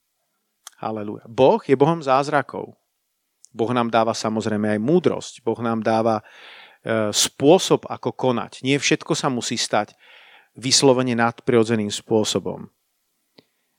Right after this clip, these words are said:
Ale nemali by sme byť nikdy spokojní s tým, že už je toho dosť. Už som predsa sa obrátil, alebo Boh mi vtedy a vtedy pomohol.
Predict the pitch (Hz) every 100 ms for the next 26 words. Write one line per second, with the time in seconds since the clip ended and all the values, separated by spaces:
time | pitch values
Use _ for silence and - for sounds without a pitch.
0 | _ _ _ - 123 131 127 123 120 113
1 | _ _ _ _ - 139 170 202 185 165
2 | 170 147 139 160 165 151 - 160 165 160
3 | 147 135 - 135 127 127 120 - _ _
4 | _ - 175 151 131 127 117 117 104 98
5 | - - - _ _ _ _ _ _ -
6 | - 156 135 131 120 127 - 98 110 123
7 | 117 110 - 113 101 117 131 120 143 147
8 | 139 113 131 120 120 113 120 113 - 101
9 | 113 113 113 117